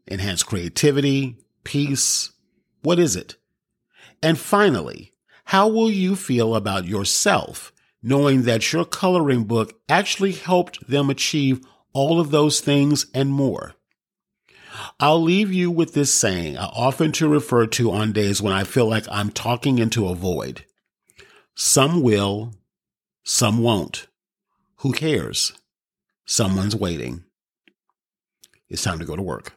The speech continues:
I have several sources, resources I want to recommend to you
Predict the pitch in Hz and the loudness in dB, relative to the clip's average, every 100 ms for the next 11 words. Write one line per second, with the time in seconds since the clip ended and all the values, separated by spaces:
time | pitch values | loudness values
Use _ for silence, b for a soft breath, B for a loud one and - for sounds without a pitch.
0 | _ _ _ _ _ _ _ _ _ _ | _ _ _ _ _ _ _ _ _ _
1 | _ _ _ _ _ _ _ B B B | _ _ _ _ _ _ _ B B B
2 | B B - 165 151 185 190 226 - 151 | B B 2 2 4 2 2 0 0 2
3 | 131 123 101 107 95 117 131 127 98 92 | 2 0 -4 -4 -2 0 0 0 0 -2
4 | 98 104 98 101 107 107 101 104 107 107 | -4 -2 -2 -4 -2 -2 0 0 -2 -4
5 | 92 90 90 98 | -4 -4 -4 -6